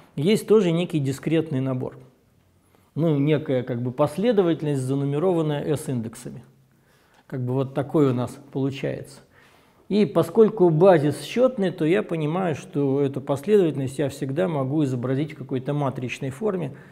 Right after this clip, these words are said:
даже, может быть, в виде одного столбика, раз он уж счетный, этот базис. Ну или, э, как мне дальше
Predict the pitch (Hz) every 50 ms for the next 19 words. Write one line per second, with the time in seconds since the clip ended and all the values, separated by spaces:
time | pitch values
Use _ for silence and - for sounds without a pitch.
0 | - - - - 143 175 180 139 147 143 143 156 156 139 135 135 127 - 135 135
1 | 156 147 127 135 135 127 123 139 143 143 143 143 139 139 - 165 147 131 110 101
2 | 107 - - - - - _ _ - - _ _ - 139 131 127 - - 139 131
3 | 123 - - - - 147 123 113 - - 131 120 - - 175 127 123 - 123 120
4 | 120 123 120 117 120 123 - - _ _ _ _ _ _ _ _ _ _ _ _
5 | _ - 143 170 220 208 165 143 135 131 120 - - - - 156 147 135 135 131
6 | 123 - 175 165 - 170 156 143 123 - - - - 139 156 156 151 - - 143
7 | 104 -